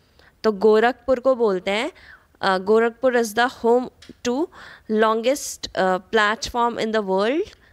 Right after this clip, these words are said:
ठीक है। और जो कि कितनी लेंथ है उसकी? फ़ोर थाउजेंड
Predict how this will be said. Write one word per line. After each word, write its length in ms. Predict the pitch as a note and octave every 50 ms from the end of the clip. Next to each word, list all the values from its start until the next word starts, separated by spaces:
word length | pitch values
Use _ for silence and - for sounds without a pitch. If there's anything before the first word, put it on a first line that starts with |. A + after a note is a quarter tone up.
| _ _ _ _ _ - -
ठीक 140 | A3+ -
है। 100 | F3 -
और 180 | - - G#3 G#3
जो 140 | F#3+ G#3+ G#3
कि 140 | G#3+ B3 A#3
कितनी 420 | - B3 G#3 - A3+ A#3+ B3+ C4
लेंथ 340 | B3 A3+ A3 G#3+ A3 A3+ A3+ C#4
है 80 | C#4 B3+
उसकी? 440 | B3+ B3+ B3+ - - C#4 D#4+ G4 - - - - - _ _ -
फ़ोर 340 | - B3+ A#3+ B3 C#4 C#4+
थाउजेंड 720 | C#4+ - D#4+ D4 A#3+ G#3+ G#3+ G#3+ G3+ G3+ G#3+ A3+ B3 D#4 F#4+